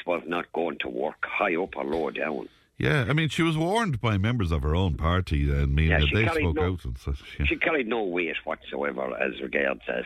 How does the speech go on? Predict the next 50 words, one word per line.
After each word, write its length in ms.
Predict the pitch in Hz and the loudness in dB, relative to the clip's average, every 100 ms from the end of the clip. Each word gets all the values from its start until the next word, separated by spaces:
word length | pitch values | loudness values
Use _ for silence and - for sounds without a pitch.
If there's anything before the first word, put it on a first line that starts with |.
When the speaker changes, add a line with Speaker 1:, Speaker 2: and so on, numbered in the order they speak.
| - | -2
Speaker 1:
saying 300 | 71 65 57 | 0 0 -2
things. 280 | - 64 58 | -2 -2 -2
And 100 | 78 | -2
if 120 | 90 | 0
you 80 | 98 | 0
haven't 260 | 120 - 82 | 0 -2 -4
the 60 | |
backing 360 | - 87 - 71 | 0 0 0 -4
of 120 | 69 | -2
your 180 | 69 69 | -2 0
own 220 | 71 65 | -2 -2
party, 480 | - 71 69 - 58 | -2 -2 -4 -4 -6
as, 100 | 57 65 | -4 -4
uh, 100 | 58 60 | -4 -2
as 120 | 60 | -2
regards, 340 | 58 69 71 - | -2 0 -2 -2
and 120 | 71 | 0
now 120 | 85 | 2
they're 120 | 85 73 | 0 -2
talking 280 | 85 76 69 | -4 -4 -4
about 180 | 67 - - | -6 -6 -2
Boris 280 | 80 73 - | -2 -2 -4
Johnson 440 | 82 73 58 52 | -2 -2 -4 -6
coming 260 | 57 65 60 | -4 -2 0
back, 200 | 67 65 - - - 71 | 0 0 -4 -4 -2 4
Speaker 2:
Mm. 220 | 65 67 | 6 6
Speaker 1:
and 80 | 95 | 6
between 360 | 95 90 107 | 4 0 0
he 200 | 87 131 | 0 0
coming 340 | - 113 98 85 | 0 0 0 -2
back 240 | 95 - | -4 -4
and 160 | 82 73 | -4 -2
Bertie 400 | 92 - 85 76 | -2 -2 -4 -2
Ahern 300 | 90 71 65 | -2 -4 -6
coming 340 | 85 71 69 | -4 -2 0
back, 200 | 76 73 - | 0 -2 -2
mother 280 | 101 - 82 | -2 0 0
of 100 | - | 0
God, 200 | 92 120 | 0 0
above 220 | - 95 | -2 -2
tonight, 340 | 123 98 90 - | -2 0 -2 -2
bring 220 | 110 92 | -2 -2
back 200 | 101 - | -4 -2
Liam 280 | 98 95 87 | -2 0 0
Sheedy 420 | 101 98 80 82 | -2 -2 -2 -4
again. 260 | 73 92 82 | -2 -2 -2
The 80 | |
whole 260 | 107 185 147 | -2 0 0
thing, 320 | 147 117 95 - | 0 0 -4 -6
<laughs> 340 | 87 - - | -6 -6 -4